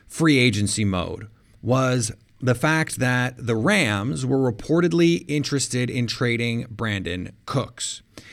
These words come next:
And then there was the reports, "Oh, no, no, no, if we're just kidding. Of course we're not trying to trade Brandin Cooks. Oh, why would we try and break, mm, Brandin Cooks? He, he, uh, uh." Well,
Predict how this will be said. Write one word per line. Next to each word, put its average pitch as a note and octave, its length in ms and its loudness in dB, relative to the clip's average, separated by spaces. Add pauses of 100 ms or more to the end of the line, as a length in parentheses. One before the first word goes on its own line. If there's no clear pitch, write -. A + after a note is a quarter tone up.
(280)
And B2+ 600 4
then D#3 200 2
there D3+ 120 2
was C3 160 0
the A#2 80 -2
reports, A2+ 460 0
"Oh, C3 100 0
no, A2+ 160 0
no, F#2 120 0
no, D#2+ 200 -4
if D#2+ 120 -8
we're G2+ 120 -2
just F#2 200 -6
kidding. D3+ 540 2 (320)
Of A#2+ 100 -6
course F#3 300 2
we're A2 100 0
not D#2+ 160 -2
trying D#2 160 -6
to C#2 60 -8
trade D#2+ 240 -10
Brandin E2 260 -6
Cooks. A2 140 -6
Oh, F#2 240 -4
why F2 180 -2
would D2+ 80 -6
we D2+ 80 -8
try F2 160 -6
and F2 100 -8
break, F#2 240 -6
mm, F2+ 300 -6
Brandin F2 300 -4
Cooks? D3 280 0
He, A2 340 -2
he, - 120 -8
uh, G#2+ 520 0
uh." - 120 0 (680)
Well, B2 480 4